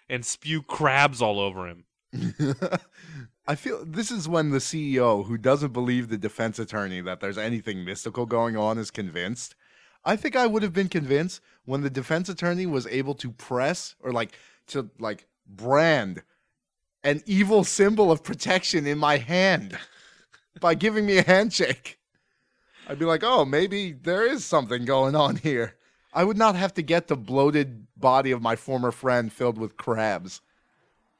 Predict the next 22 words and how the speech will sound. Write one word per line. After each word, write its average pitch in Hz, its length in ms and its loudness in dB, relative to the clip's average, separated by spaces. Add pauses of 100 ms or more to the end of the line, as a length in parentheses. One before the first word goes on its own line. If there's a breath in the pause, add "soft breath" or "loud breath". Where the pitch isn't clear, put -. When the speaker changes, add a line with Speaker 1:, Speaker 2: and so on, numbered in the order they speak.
(140)
Speaker 1:
I 120 100 -6
feel 180 180 -6
like 170 140 -6
the - 60 -8
Speaker 2:
By 139 140 6
the 151 100 2
way, 156 180 6
former 185 440 0
friend 170 300 2
doesn't 143 280 4
seem 147 260 -4
that 135 160 4
upset 120 460 -4
with 104 160 -8
the 107 80 -8
guy. 98 380 -2 (1080)
Maybe 127 120 -6
Speaker 1:
Well, - 20 -4
Speaker 2:
he - 80 0
Speaker 1:
he 175 40 -6
Speaker 2:
doesn't 165 300 -2
know. 147 320 2